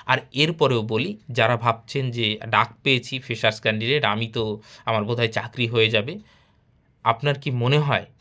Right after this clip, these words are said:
যে এই কুত্তার লেজ সোজা হবে? আপনার কি মনে হয় যে এখনও কোনো রকম দুর্নীতি হবে না? এই, এই বিষয়ে আপনি কি একশো শতাংশ নিশ্চিত? যাই হোক, যারা ডাক পাচ্ছেন ফ্রেশার্স ক্যান্ডিডেট, তারা দক্ষিণা ছাড়া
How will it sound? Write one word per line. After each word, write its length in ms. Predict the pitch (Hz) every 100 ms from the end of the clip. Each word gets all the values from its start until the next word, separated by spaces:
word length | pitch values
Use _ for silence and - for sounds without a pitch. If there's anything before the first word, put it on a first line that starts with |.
| _ _ _ _ _ _ _ _ -
যে 240 | 123 123
এই 120 | 120
কুত্তার 360 | 120 120 - 127
লেজ 180 | 120 120
সোজা 320 | - 117 113
হবে? 240 | 117 120 151 _ _ _ _ _ -
আপনার 300 | 220 151 135
কি 120 | 135
মনে 240 | 117 127 147
হয় 240 | 143 98 - _ -
যে 160 | 127 113
এখনও 340 | 117 147 131
কোনো 240 | 131 127 120
রকম 260 | 123 120
দুর্নীতি 400 | 113 117 117 110
হবে 220 | 120 110
না? 140 | 110 131 _ _ _ _ _ _ _ _ _ _ -
এই, 220 | 113 110
এই 120 | 123
বিষয়ে 260 | 131 156 127
আপনি 200 | 131 135
কি 80 |
একশো 240 | 113 - 127
শতাংশ 360 | 143 151 156
নিশ্চিত? 460 | 147 151 160 196 113 - _ _ _ _ - -
যাই 180 | 131 135
হোক, 200 | 123 - 117
যারা 260 | 117 123
ডাক 280 | 123 104 110 _
পাচ্ছেন 400 | 147 139 - 143
ফ্রেশার্স 340 | 127 117 123 -
ক্যান্ডিডেট, 500 | 110 113 113 147 - - _ _ _ _
তারা 280 | 120 113 139
দক্ষিণা 600 | 131 123 - - 175 175
ছাড়া 460 | 170 135 113 110